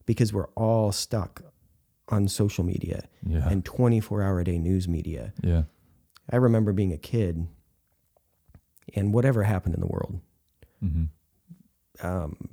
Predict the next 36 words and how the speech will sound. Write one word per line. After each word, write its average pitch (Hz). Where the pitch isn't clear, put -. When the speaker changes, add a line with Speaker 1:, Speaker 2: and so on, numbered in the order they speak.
Speaker 1:
it, 123
it 120
was 113
on 123
the 110
news 101
for 92
a 90
night, 85
for 107
a 95
half 101
an 87
hour. -
Speaker 2:
You 98
didn't 85
have 82
this 78
Speaker 1:
And 117
then 117
it 87
was 85
Speaker 2:
twenty-four 85
hour 82
Speaker 1:
gone. 82
Speaker 2:
reporting 82
of 73
Speaker 1:
Right. 78
Maybe, 214
maybe 160
big 110
things. -
Ronald 117
Reagan 95
getting 76
shot. -